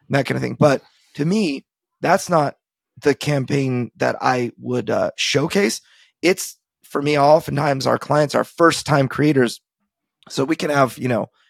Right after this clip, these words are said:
any one of, like, I don't know, five, six, seven dozen campaigns that we can point to that say, "Yeah, this campaign made a hundred and thou-, a hundred and ten thousand dollars first-time creator. This campaign made three hundred thousand first-time creator. That campaign made six hundred thousand first-time creator."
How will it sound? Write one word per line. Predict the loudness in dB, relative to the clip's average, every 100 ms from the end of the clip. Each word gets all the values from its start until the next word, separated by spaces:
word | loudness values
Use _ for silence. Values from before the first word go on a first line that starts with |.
| _
any | 0 0 2
one | 2 2
of, | 0 -2
like, | -2 -2 _ _ _ _ _
I | -4
don't | -4
know, | -10
five, | -4 -2 -2
six, | -6 -6
seven | -4 -4 -2
dozen | 0 0 0 -2 -4 -10 _ _ -4
campaigns | 0 0 0 0 -2 -2
that | -6
we | -4
can | -6
point | 0 0 0
to | -6
that | -6 -6
say, | -6
"Yeah, | 0 2
this | 2 0
campaign | -2 -2 0 0 0
made | 2
a | 2
hundred | 2 2 0
and | -2 -2
thou-, | 0 0 -2
a |
hundred | -2 0
and | -2 -2 -4 _ -20 _
ten | -4 0
thousand | 2 2 4
dollars | 4 6 4 0
first-time | -2 0 0 -2
creator. | -2 -4 -2 -4 -6 _ _ -4
This | -2
campaign | 0 -2 0 0
made | 2 0
three | 0
hundred | 0 0
thousand | 2 0 0
first-time | -4 -6 -4 -6
creator. | -4 -2 4
That | 4 2
campaign | -6 -4 -2
made | -2 -2
six | -2 -2
hundred | -2 0
thousand | 2 2 0 -6
first-time | -6 -4 -4 -4
creator." | -4 -2 0 -2